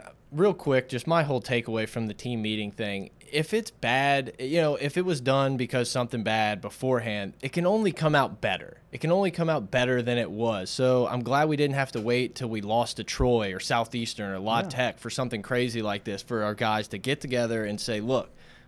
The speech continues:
Speaker 1: we gotta get this done." You know, we have a talented, w-, a really talented team that can win some games. So let's put the bullshit behind us and let's just go out there and, as Devin White said, climb the ladder.
Speaker 2: Yeah.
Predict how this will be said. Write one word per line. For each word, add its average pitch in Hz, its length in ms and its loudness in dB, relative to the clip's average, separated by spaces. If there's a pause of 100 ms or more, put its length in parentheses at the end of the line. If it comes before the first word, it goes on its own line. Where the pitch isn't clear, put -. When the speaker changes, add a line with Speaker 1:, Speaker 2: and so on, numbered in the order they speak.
Speaker 1:
we 131 120 -2
gotta 190 220 0
get 123 200 -4
this 98 200 -10
done." 104 400 -6
You 101 100 -6
know, 101 100 -4
we 120 120 -2
have 143 180 -2
a 165 80 0
talented, 127 640 -2
w-, 98 280 -8
a 95 60 -12
really 143 420 4
talented 113 540 -4
team 131 260 0
that 98 140 -4
can 104 140 -6
win 113 120 -2
some 107 200 -6
games. 113 420 -2
So 110 240 -2 (280)
let's 123 120 -4
put 175 160 0
the 147 60 -10
bullshit 143 420 2
behind 139 380 0
us 113 160 -2
and 113 80 -2
let's 113 160 -4
just 123 140 -10
go 117 160 0
out 123 220 2
there 123 160 2
and, 110 100 -4 (120)
as 117 220 -2
Devin 123 260 0
White 123 240 2
said, 110 180 -2
climb 127 300 0
the 123 80 -2
ladder. 104 460 -2
Speaker 2:
Yeah. 143 240 4